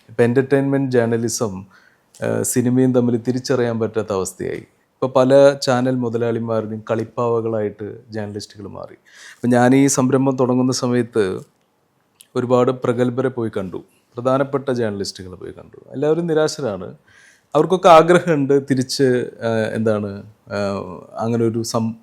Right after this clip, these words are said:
പഴയ കാലത്തെ പോലെ ഒരു ജേർണലിസം, വളരെ സീരിയസ് ആയിട്ടുള്ള അപ്രോച്ച് ഒക്കെ ഉണ്ടാവും എന്നുള്ളത് ഇപ്പോഴും സംശയമാണ്. അപ്പൊ ഞാൻ അവരോട് ചോ-, ഇടയ്ക്ക് ചോദിക്കാറുണ്ട്, "What is the definition of,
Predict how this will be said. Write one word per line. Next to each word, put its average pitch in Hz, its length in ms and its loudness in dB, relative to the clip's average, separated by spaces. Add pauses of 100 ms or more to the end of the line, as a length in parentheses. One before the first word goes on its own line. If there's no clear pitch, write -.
പഴയ 117 240 6
കാലത്തെ 110 380 2
പോലെ 107 300 2
ഒരു 101 80 -4
ജേർണലിസം, 98 760 -6
വളരെ 101 240 -2
സീരിയസ് 107 500 -4
ആയിട്ടുള്ള 104 220 -6
അപ്രോച്ച് 104 380 -6
ഒക്കെ 107 140 -8
ഉണ്ടാവും 110 340 -2
എന്നുള്ളത് 110 340 -4
ഇപ്പോഴും - 460 -4
സംശയമാണ്. 123 560 -2
അപ്പൊ - 420 -8
ഞാൻ 143 240 8
അവരോട് 165 320 8
ചോ-, 165 120 -2
ഇടയ്ക്ക് 156 420 6
ചോദിക്കാറുണ്ട്, 147 500 2
"What 123 160 6
is 131 120 -2
the 147 120 -2
definition 139 680 -2
of, 131 60 -4